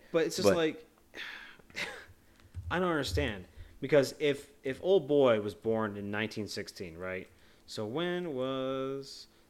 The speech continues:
Speaker 1: Charlie? Oh, yes.
Speaker 2: Old Boy being Roald Dahl. Scandinavian.
Speaker 1: Yeah.
Speaker 2: Yeah.
Speaker 1: Scandina-, uh, pr-, presumably, until I get corrected. Um,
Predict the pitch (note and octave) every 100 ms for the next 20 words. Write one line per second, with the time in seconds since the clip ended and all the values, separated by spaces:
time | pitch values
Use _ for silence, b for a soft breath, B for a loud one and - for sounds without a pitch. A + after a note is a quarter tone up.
0 | b - - - G2+ G2+ G2 A#2+ C3+ C3
1 | C3 A#2+ - - - - _ _ G#2+ -
2 | - - A2 A#2 A2+ G#2 G2+ F#2+ F#2 F2+
3 | F2 - F2+ E2+ E2 E2+ - - B B
4 | B B - - - - - - _ -
5 | - _ _ _ _ _ _ - - -
6 | A2+ F#2+ F2 E2 E2+ - - - B2 F#2
7 | - F#2+ E2 - - - B2 G#2+ - B2
8 | A#2+ G#2+ - - - D3 - E3 F3 C#3
9 | G#2 G2+ G2 A2+ G2+ G2 G2+ F#2 F2 E2
10 | - _ _ _ _ _ _ _ _ _
11 | _ _ G#2+ G#2+ G2+ F#2 F2+